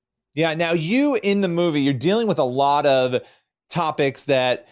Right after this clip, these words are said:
you know, obviously there are discussions and debates about, right, in, in theological circles.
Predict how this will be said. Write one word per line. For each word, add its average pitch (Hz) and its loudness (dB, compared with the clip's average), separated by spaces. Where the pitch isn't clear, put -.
you 175 0
know, 131 0
obviously 143 0
there 131 2
are 131 0
discussions 131 -2
and 147 0
debates 180 0
about, 98 0
right, 123 0
in, 139 -2
in 135 -4
theological 131 0
circles. 113 -2